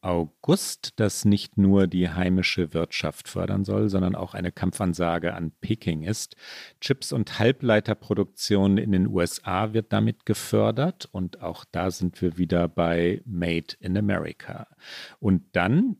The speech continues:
die Regierung verhandelt, die amerikanische, seit zwei Jahren mit TikTok. Da geht es um Bedenken der U S A oder der amerikanischen Regierung bedenken nämlich, dass die chinesische Video-App ein nationales Sicherheitsrisiko darstelle. Da geht es dann natürlich um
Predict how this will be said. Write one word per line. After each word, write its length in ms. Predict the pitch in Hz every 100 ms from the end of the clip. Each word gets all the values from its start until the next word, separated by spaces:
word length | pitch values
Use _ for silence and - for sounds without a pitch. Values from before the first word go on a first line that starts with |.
| -
die 60 |
Regierung 580 | 110 110 110 123 147 147
verhandelt, 720 | - 131 110 127 143 143 -
die 80 | 117
amerikanische, 720 | 101 95 - 104 92 - 87
seit 320 | 107 101 92
zwei 240 | - 104 101
Jahren 460 | 104 104 101 98
mit 160 | 92 - _
TikTok. 680 | - - - - 90 135 -
Da 120 | 98
geht 260 | 85 95 -
es 180 | 92 -
um 540 | 113 92 92 92 87
Bedenken 1200 | - 87 _ 92 101 131 _ 127 120 123 120 127
der 200 | 110 110
U 120 | 113 107
S 280 | 104 -
A 340 | - 101 101 104
oder 200 | 104 90
der 120 | 87
amerikanischen 680 | 92 92 - 92 95 - 98
Regierung 680 | 90 - 95 101 95 95 92
bedenken 480 | 90 90 98 -
nämlich, 360 | 92 90 90 85
dass 180 | 92 -
die 100 | 85
chinesische 720 | - 87 87 90 92 - 85
Video-App 580 | 90 90 90 - 87 _ - - _ _
ein 200 | 95 90
nationales 760 | 85 - - 92 90 95 107 -
Sicherheitsrisiko 1040 | 117 - 80 73 - - 80 80 - 82
darstelle. 520 | 78 80 - 95 92
Da 80 | 85
geht 200 | - 87
es 100 | -
dann 160 | - 82
natürlich 540 | 80 - 80 78 -
um 180 | 120